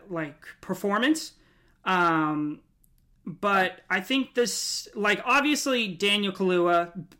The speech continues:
standout performance for this film. He does an absolutely amazing job. Um, I mean, he does an amazing job in every Peele he's in. Um, but I wanted to shout out,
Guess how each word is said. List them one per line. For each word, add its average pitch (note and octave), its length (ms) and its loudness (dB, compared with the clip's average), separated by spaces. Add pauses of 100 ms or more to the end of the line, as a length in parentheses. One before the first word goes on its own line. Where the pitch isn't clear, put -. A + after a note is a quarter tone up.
(240)
standout G#3 560 0
performance E3+ 400 -4
for E3 100 -8
this D#3 140 -8
film. E3 240 -2
He F3+ 100 -2
does F#3+ 200 0
an F#3+ 60 0
absolutely F3+ 560 0
amazing E3 420 -2
job. D3+ 380 -4 (540)
Um, D3+ 720 0 (340)
I F#3 60 0
mean, F#3 140 4
he G3+ 160 -2
does G#3+ 180 2
an G3 80 2
amazing E3+ 380 2
job D#3 260 2
in D#3 340 0
every F3 240 -2
Peele D3+ 480 -4 (280)
he's F#3+ 340 -4
in. F3 420 0 (360)
Um, E3 720 4 (340)
but G#3 120 0
I G#3 200 2
wanted B3 420 0
to G3 440 0
shout G3 640 0
out, F3+ 480 0